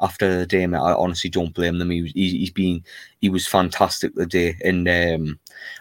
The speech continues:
I've been posting on social media singing, singing his praises because he's pr-, he's living proof of this myth that's in place. Um, because Steve Bruce is,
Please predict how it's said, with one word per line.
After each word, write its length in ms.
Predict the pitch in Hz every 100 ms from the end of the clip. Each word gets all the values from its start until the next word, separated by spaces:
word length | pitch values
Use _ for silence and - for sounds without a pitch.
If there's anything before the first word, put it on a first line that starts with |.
| -
I've 120 | -
been 380 | 104 95 92 90
posting 400 | - 107 - -
on 60 | 98
social 360 | - 92 - 92
media 320 | 92 90 92
singing, 380 | - 95 90 -
singing 320 | - 101 92
his 120 | 82
praises 600 | - 87 87 87 90 - - - - _
because 580 | 98 - 95 85 - - - - - -
he's 140 | 101
pr-, 220 | - 113
he's 200 | - 101
living 320 | 113 120 120 113
proof 420 | - 113 92 -
of 180 | 98 95
this 220 | 95 -
myth 400 | 92 95 92 -
that's 240 | 107 95 -
in 160 | 92
place. 480 | 85 87 92 - - - - _
Um, 440 | 95 92 90 90 87
because 320 | 90 101 -
Steve 260 | - 101
Bruce 220 | - 101 92
is, 180 | -